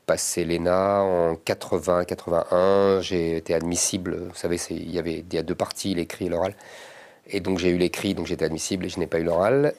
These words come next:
Et puis ensuite, euh, j'ai un peu travaillé dans la publicité, mais ça m'a pas plu du tout. Et j'étais, euh, journaliste au Quotidien de Paris, euh, de Philippe Tesson. Et puis ensuite, je suis, je, je suis passé par, euh, des...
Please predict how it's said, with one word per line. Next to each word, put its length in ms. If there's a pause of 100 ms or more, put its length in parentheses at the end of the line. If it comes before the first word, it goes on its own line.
Et 140
puis 840
ensuite, 840
euh, 460
j'ai 320
un 80
peu 220
travaillé 580
dans 100
la 100
publicité, 460
mais 60
ça 140
m'a 100
pas 140
plu 160
du 120
tout. 220 (720)
Et 320
j'étais, 1000
euh, 680
journaliste 560
au 140
Quotidien 400
de 80
Paris, 520 (800)
euh, 40 (280)
de 80
Philippe 380
Tesson. 320 (680)
Et 160
puis 400
ensuite, 680
je 120
suis, 840
je, 160
je 80
suis 140
passé 260
par, 300
euh, 100
des... 260